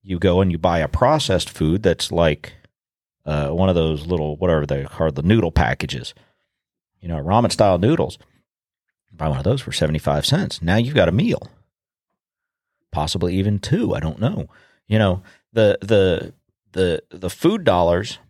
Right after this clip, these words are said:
have to, w-, you know, so what, the reason this conversation was important was because tomatoes were so expensive. Well, they're so expensive because they're hard to grow, they're hard to transport, they're, you know, all of this. But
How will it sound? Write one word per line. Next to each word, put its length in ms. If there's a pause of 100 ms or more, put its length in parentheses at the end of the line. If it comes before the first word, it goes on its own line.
(240)
have 300
to, 200
w-, 280
you 80
know, 200 (500)
so 380 (160)
what, 280
the 80
reason 280
this 100
conversation 580
was 120
important 460
was 120
because 320 (300)
tomatoes 400
were 60
so 180
expensive. 500
Well, 160
they're 100
so 140
expensive 300
because 180
they're 80
hard 240
to 60
grow, 260
they're 120
hard 180
to 40
transport, 680
they're, 380 (420)
you 80
know, 120
all 200
of 60
this. 180 (480)
But 380